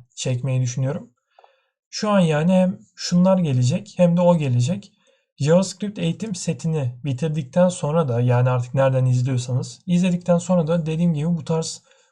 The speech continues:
uygulamalar mutlaka ve mutlaka yapın. Kütüphane. Mesela JavaScript'i öğrendiniz. Tamam bitti artık. E, uygulamaları vesaire yaptınız. Sonrasında kütüphaneleri öğrenin.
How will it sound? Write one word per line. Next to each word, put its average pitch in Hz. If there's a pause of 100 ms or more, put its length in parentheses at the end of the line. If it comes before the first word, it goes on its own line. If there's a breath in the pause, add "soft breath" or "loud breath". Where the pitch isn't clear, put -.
uygulamalar 160
mutlaka 143
ve 127
mutlaka 170
yapın. 135 (2250 soft breath)
Kütüphane. 180 (1300 loud breath)
Mesela 175
JavaScript'i 180
öğrendiniz. 160
Tamam 147
bitti 139
artık. 123
E, 127
uygulamaları 143
vesaire 127
yaptınız. 165
Sonrasında 196
kütüphaneleri 160
öğrenin. 120